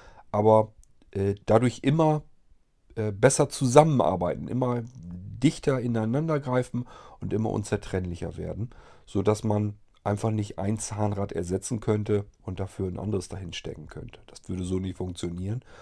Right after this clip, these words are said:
Und das ist so das Gefühl, was ich bei Anja und mir so beschreiben würde. Und, äh, ja, wenn ich mich mit Anja unterhalte, sieht sie das halt genauso. Ähm, von daher, äh, ja,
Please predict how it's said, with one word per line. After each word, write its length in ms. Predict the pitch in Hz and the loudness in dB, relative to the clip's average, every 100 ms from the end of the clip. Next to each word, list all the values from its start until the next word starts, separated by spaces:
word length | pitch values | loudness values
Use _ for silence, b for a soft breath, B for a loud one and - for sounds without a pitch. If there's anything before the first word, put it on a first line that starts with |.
| B B B - | B B B -8
Und 340 | 92 90 - _ _ | -8 -8 -14 _ _
das 160 | 101 101 | -4 -4
ist 120 | 101 | -2
so 80 | 104 | 2
das 200 | 98 - | 2 0
Gefühl, 400 | 92 - 107 95 | -6 2 2 2
was 160 | 95 | -2
ich 140 | 95 - | -4 -6
bei 220 | 95 95 | -4 -4
Anja 220 | 92 98 | -4 -4
und 120 | 90 | -4
mir 160 | 95 101 | -4 -2
so 120 | 98 | -2
beschreiben 520 | 80 - - 87 87 | -4 -8 -8 -8 -6
würde. 260 | 92 98 107 B B B B - | -4 -2 -2 B B B B -6
Und, 300 | 95 92 98 | -4 -4 -2
äh, 220 | 92 92 - _ - | -2 -4 -10 _ -8
ja, 240 | 92 82 - | -6 -6 -8
wenn 100 | 95 | -8
ich 80 | 95 | -6
mich 160 | 95 92 | -4 -4
mit 180 | 95 - | -4 -4
Anja 220 | 95 92 | -2 -2
unterhalte, 560 | 90 87 85 90 104 95 - | -2 -6 -6 -2 -2 -2 -10
sieht 240 | 95 90 | -8 -6
sie 100 | 92 | -6
das 200 | - - | -6 -4
halt 160 | 90 - | -6 -6
genauso. 560 | 92 92 90 92 104 - b b b b b b b b b - | -8 -6 -6 -8 -14 -18 b b b b b b b b b 0
Ähm, 460 | 107 110 113 113 107 - _ _ _ _ - | 4 4 2 0 -4 -16 _ _ _ _ -10
von 200 | - 117 | 2 4
daher, 640 | 110 123 143 143 135 131 127 - - | 6 6 6 4 4 2 0 -14 -12
äh, 320 | 110 110 107 107 - _ - - | -4 -2 -2 -4 -12 _ -20 -14
ja, 340 | - 98 87 | -4 -4 -4